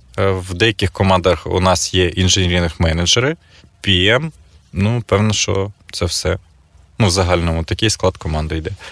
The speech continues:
Ну, от за кожним напрямом закріплена своя команда: там райдер, драйвер, окрема команда C R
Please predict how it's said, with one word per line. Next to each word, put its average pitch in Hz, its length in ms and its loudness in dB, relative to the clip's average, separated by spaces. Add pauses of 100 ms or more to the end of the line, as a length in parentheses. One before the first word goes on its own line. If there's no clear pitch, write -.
(320)
Ну, 131 120 4
от 104 60 0
за 101 140 2
кожним 101 340 2
напрямом 104 420 2
закріплена 87 500 -2
своя 82 220 -2
команда: 104 360 2
там 78 220 -4
райдер, 107 400 2
драйвер, 104 600 2
окрема 85 440 0
команда 85 540 0 (280)
C 87 280 2
R 92 40 4